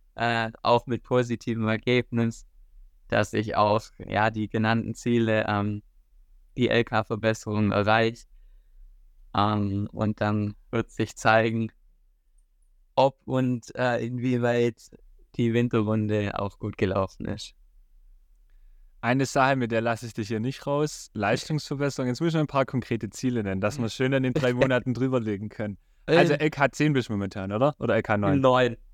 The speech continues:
Speaker 2: Neun.
Speaker 1: Ja.
Speaker 2: Okay. Was ist das Ziel? Komm, hau einen raus.
Speaker 1: Ja, es gibt auch Kommazahlen.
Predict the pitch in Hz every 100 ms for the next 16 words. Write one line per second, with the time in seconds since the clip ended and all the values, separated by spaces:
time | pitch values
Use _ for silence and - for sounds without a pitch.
0 | - 110 101 92 - - - - 104 113
1 | 95 - _ - 110 127 - 110 - 147
2 | 165 - - - - 113 107 98 95 107
3 | 107 - _ - - - - - - -
4 | _ _ _ _ - _ _ - - 143
5 | 143 160 160 160 143 143 - 160 160 147
6 | - 151 143 143